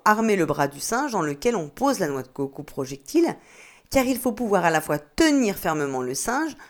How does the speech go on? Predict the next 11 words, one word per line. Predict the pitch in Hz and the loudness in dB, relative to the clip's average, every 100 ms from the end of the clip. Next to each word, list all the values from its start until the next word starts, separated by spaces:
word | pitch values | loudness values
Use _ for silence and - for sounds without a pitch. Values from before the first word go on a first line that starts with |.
| _ - | _ -14
jauger | 156 208 277 240 | -2 2 4 4
la | 170 | 2
distance | 143 160 - 294 302 | 0 -4 -4 -4 -2
et | |
viser. | 254 233 175 - _ _ _ - | -4 -4 -4 -6 _ _ _ 4
Ainsi, | 254 254 339 | 6 6 8
l'âge | 233 214 180 | 8 8 6
de | |
cinq | 156 285 277 | 2 0 -2
ans | 214 - | -4 -2
indiqué | 208 175 170 170 302 | -2 -2 -2 -4 -4